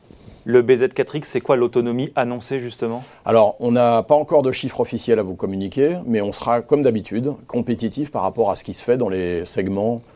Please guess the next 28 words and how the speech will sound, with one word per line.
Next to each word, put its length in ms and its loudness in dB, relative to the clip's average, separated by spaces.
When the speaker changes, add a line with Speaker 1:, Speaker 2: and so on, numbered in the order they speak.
Speaker 2:
des 280 0
S 180 0
U 80 -4
V, 160 0
c'est-à-dire 320 -2
la 120 0
taille 200 -2
du 100 -4
rav 220 -2
quatre, 300 -4
euh, 480 -6
équivalent 500 -4
en, 80 -6
en 260 -8
hybride 260 -8
auto-rechargeable, 560 -2
avec 440 -2
un 100 0
avantage, 540 0
c'est 160 -10
que 100 -6
lorsque, 440 0
euh, 220 4
euh, 400 -4
le 140 -2
véhicule, 640 0
euh, 640 -6
sera 520 -2